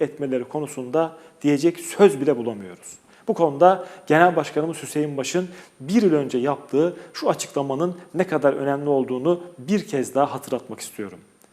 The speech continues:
Genel Başkanımız Hatay yangını ile ilgili makam araçları yerine yangın söndürme araçlarına yatırım yapma fikrini artık tartışmalıyız diyerek olabildiğince kibar bir dille hükümetin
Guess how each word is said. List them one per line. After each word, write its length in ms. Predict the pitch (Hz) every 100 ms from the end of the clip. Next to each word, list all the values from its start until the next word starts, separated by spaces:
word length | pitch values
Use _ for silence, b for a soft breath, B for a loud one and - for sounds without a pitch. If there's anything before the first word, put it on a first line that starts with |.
| _
Genel 240 | 151 175
Başkanımız 580 | 170 143 139 139 175 175 B B
Hatay 360 | - 196 202 160
yangını 380 | 143 139 135 143
ile 160 | 131
ilgili 460 | 120 120 120 147 180 175 B B B
makam 440 | 120 123 185 185
araçları 420 | 135 131 - 127 120
yerine 480 | 131 127 143 180 180 B B
yangın 440 | 117 139 139 170 180
söndürme 640 | 151 151 143 139 143 143
araçlarına 540 | 156 139 135 - 127 117
yatırım 460 | 117 117 160 143
yapma 280 | 127 127 151
fikrini 520 | - 127 - 135 165 156 B - -
artık 580 | 151 143 - 170 - -
tartışmalıyız 960 | 135 120 - - 131 127 113 95 -
diyerek 460 | 127 139 139 139 - B B B _
olabildiğince 720 | 139 180 175 180 170 196 143
kibar 420 | - - 147 160 135
bir 160 | 113
dille 420 | 120 113 120 147 147 B _
hükümetin 600 | 151 - 139 131 156 175